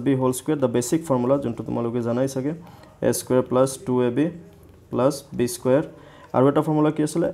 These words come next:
এ মাইনাছ বি হোল স্কুৱেৰ ইকুৱেল টু এ স্কুৱেৰ মাইনাছ টু এ বি প্লাছ বি স্কুৱেৰ। তো আমি এই দুটা ফৰ্মুলা সদায় ইউজ কৰিবলৈ চেষ্টা কৰোঁ ক'ত?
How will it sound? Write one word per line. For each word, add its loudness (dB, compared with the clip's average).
এ 2
মাইনাছ 0
বি 0
হোল 0
স্কুৱেৰ -4
ইকুৱেল -6
টু -4
এ 0
স্কুৱেৰ 0
মাইনাছ 4
টু -2
এ 0
বি 0
প্লাছ 4
বি 2
স্কুৱেৰ। -4
তো -4
আমি 0
এই 8
দুটা 6
ফৰ্মুলা 4
সদায় 6
ইউজ 2
কৰিবলৈ 2
চেষ্টা -4
কৰোঁ -2
ক'ত? 2